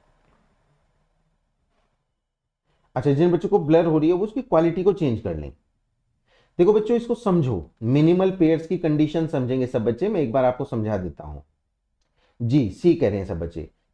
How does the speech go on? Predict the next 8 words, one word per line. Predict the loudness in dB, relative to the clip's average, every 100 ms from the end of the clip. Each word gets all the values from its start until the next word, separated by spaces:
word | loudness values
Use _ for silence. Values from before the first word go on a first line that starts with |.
| 0
देखो, | 2 2 0 -8
बहुत | -4 0 2
ज्यादा | 2 0
पूछा | 0 -2 -2 -2
जाता | -2 0
है | -2
क्वेश्चन | -2 -6 -4 -8
फोनीम, | -4 -2 2 2 0 -4